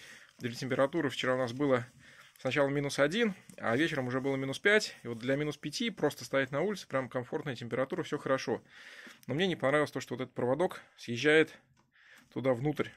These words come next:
То есть он очень тонкий, сколько он прослужит, неизвестно. Сейчас я буду тестировать другого рода стельки. Здесь вот у них очень плохо проклеен этот шов,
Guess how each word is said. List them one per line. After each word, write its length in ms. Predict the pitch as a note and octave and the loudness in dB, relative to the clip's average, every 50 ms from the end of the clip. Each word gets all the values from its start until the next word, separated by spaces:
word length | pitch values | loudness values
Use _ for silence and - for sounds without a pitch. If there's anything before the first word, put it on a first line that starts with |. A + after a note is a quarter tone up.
| _ _ - | _ _ -14
То 60 | G2+ | -14
есть 240 | F#2+ - - - - | -12 -12 -10 -6 -4
он 140 | A#2+ C3 | -2 -2
очень 240 | C3 B2+ - - - | -2 -2 -2 -6 -4
тонкий, 340 | - F#3 G3+ F#3 - - A#2+ | -2 -2 -2 -2 -4 -8 -10
сколько 220 | - - B2+ - | -8 -8 -6 -6
он 100 | B2+ A#2+ | -6 -6
прослужит, 480 | - B2 B2 - E3+ F3 D#3+ D3 - - | -6 -6 -4 -2 -4 -2 -2 -4 -6 -6
неизвестно. 600 | C3+ C#3+ C#3+ B2+ B2 C#3 C3+ A#2+ - G2+ F#2 - _ _ _ _ _ _ _ _ _ _ _ _ _ _ _ _ _ _ _ _ _ - - - _ _ _ _ _ | -6 -6 -4 -2 -2 0 0 -2 -2 -6 -12 -14 _ _ _ _ _ _ _ _ _ _ _ _ _ _ _ _ _ _ _ _ _ -20 -20 -20 _ _ _ _ _
Сейчас 220 | - A#2 - - - | -12 -10 -10 -6 -6
я 100 | B2+ B2+ | -6 -4
буду 320 | C3+ C#3+ C#3 C3 - - _ _ _ _ _ | -4 -4 -4 -6 -6 -8 _ _ _ _ _
тестировать 640 | D3+ C#3+ - - D#3 D#3 D3 C#3 B2+ B2+ B2 - - - - _ _ _ _ _ _ _ _ _ _ - - - _ _ _ _ _ _ | -10 -8 -4 -2 0 2 2 2 0 0 -2 -6 -14 -20 -20 _ _ _ _ _ _ _ _ _ _ -20 -20 -20 _ _ _ _ _ _
другого 640 | - A#2 B2+ C#3+ D3 D3 F3+ G#3+ G#3 F#3 D#3+ - - _ _ - _ - - _ _ _ _ | -6 -4 -2 -2 -2 0 2 4 4 4 4 2 0 _ _ -20 _ -20 -20 _ _ _ _
рода 340 | - E3+ E3 E3 D#3+ B2+ B2+ | 6 8 8 8 6 6 4
стельки. 560 | - - - D#3+ D#3 C#3+ - - A2 A2 A2 - - - - _ _ _ _ _ - - _ _ _ _ | 0 0 2 4 4 4 2 0 -4 -6 -6 -8 -14 -20 -20 _ _ _ _ _ -20 -20 _ _ _ _
Здесь 220 | B2+ C3 B2 - | -6 -6 -6 -6
вот 80 | - - | -6 -6
у 20 | |
них 180 | C3+ B2 - - | -6 -6 -8 -2
очень 280 | - D3+ C#3+ - - | -2 0 0 0 -2
плохо 220 | - C3 B2+ B2 - | -4 -6 -8 -6 -2
проклеен 380 | - A#2 A#2+ - C3+ C3 C3 A#2 | -2 -2 -2 0 -2 -4 -4 -4
этот 220 | - - B2+ A#2+ | -4 -6 -6 -6
шов, 360 | - - - F#3+ G3+ F#3+ - | -4 -2 0 0 0 0 -4